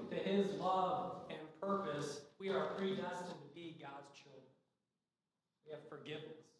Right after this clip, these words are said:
of all our trespasses. We're lavished with the riches of his grace, given wisdom and insight to actually know the will of God. And all of this, all this is sealed through the promised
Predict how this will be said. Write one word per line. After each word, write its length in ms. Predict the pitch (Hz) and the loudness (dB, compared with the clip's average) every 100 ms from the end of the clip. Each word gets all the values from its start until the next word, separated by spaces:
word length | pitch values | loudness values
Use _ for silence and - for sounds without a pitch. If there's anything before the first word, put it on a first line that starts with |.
| _ _ | _ _
of 60 | - 160 | -12 -4
all 380 | 156 196 196 185 | 4 6 6 4
our 160 | 165 | 2
trespasses. 400 | 165 147 - - - - _ _ _ _ _ _ - | 2 0 -2 -6 -10 -20 _ _ _ _ _ _ -6
We're 180 | 147 151 | -4 2
lavished 600 | 165 - - - - - - - | 4 6 4 2 -2 -6 -10 -12
with 120 | 151 | -10
the 80 | 156 139 | -8 -4
riches 460 | 185 196 - 135 120 | 4 4 4 0 -2
of 80 | 143 | -4
his 220 | 170 - - | -8 -10 -10
grace, 340 | 160 156 127 - - - | -8 -8 -10 -14 -18 0
given 220 | 190 190 - | 4 4 4
wisdom 380 | 190 208 - 170 | 4 4 4 0
and 100 | 147 | 0
insight 400 | 180 196 - 151 147 | 0 0 0 0 0
to 180 | 175 | 0
actually 320 | 196 196 196 151 143 | 0 0 0 -2 -4
know 440 | 139 180 180 - - - - | -4 -6 -6 -8 -12 -16 -10
the 80 | |
will 420 | 160 160 175 170 - | -8 -6 -4 -4 -6
of 60 | |
God. 280 | 135 131 117 - - _ _ _ _ _ _ _ _ _ _ _ _ - | -6 -6 -8 -12 -18 _ _ _ _ _ _ _ _ _ _ _ _ -20
And 80 | 139 151 | -20 -10
all 540 | 156 185 175 - - - | -2 2 2 2 -2 -8
of 0 | |
this, 140 | - - - _ _ _ _ - | -12 -16 -20 _ _ _ _ -6
all 320 | 170 196 196 | 2 4 6
this 200 | 170 165 156 | 2 -2 -4
is 260 | 139 - - | -4 -8 -8
sealed 440 | 175 156 135 - - - - | -2 0 0 -2 -6 -10 -8
through 120 | 151 | -8
the 80 | 143 | -6
promised 520 | - 165 170 170 | -4 2 2 2